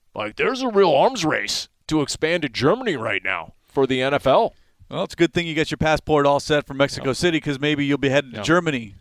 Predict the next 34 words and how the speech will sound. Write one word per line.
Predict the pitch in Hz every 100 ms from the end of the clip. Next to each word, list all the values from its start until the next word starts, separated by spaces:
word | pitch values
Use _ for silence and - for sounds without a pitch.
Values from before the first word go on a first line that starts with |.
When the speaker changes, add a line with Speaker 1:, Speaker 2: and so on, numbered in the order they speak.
| -
Speaker 2:
next | 135 135 -
season | 147 127 120 117 -
or | 160 151 135 135
in | - 143
the | 127
seasons | - 165 123 127 -
to | -
come. | 151 139 101 -
Speaker 1:
Yeah. | - - _ 139
Mexico | - - 139
City | 104 123 104
was | 92 110
really | 107 92
cool | 110 98
in |
two | 90 104
thousand | 101 95 92
five, | 104 98 95
and | 107
I | 131
expect | - 120 107
it | 101
to | 101
be | 104 98
bigger | 110 110 110
and | 95
better | 98 104 117 - - - - -
and, | - - 101 104 104
and, | 95
and | - 107
even | 113 110
more | 101 107
glorious | 98 101 107 110 107
scene. | - 117 117 123